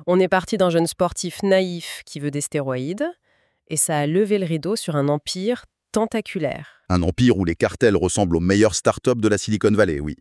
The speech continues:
Speaker 1: Avec un service client de dingue, des livreurs précaires exploités, des dirigeants fantômes, et ça force même les États-Unis à jouer les shérifs du monde.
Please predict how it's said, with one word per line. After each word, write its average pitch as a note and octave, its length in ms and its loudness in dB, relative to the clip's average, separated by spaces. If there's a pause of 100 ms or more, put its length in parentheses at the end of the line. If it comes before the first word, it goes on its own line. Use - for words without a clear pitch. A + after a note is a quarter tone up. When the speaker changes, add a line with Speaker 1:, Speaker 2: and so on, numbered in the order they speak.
(120)
Speaker 1:
Avec G3 320 -2
un F#3+ 80 -4
service A3 480 -2
client G3+ 320 0
de E3 120 -2
dingue, G3+ 640 2
des F3+ 240 -2
livreurs F#3 420 -2
précaires G#3 380 -4
exploités, E3 760 -6
des F3 160 -6
dirigeants G#3+ 560 0
fantômes, G3 520 -2 (500)
et A3 100 6
ça G#3 140 -2
force - 340 -6
même G#3+ 240 2
les F#3+ 160 0
États-Unis E3 500 -2
à F#3+ 40 2
jouer E3 160 -6
les D3+ 80 -6
shérifs E3 320 -6
du D3 80 -8
monde. B2+ 260 -8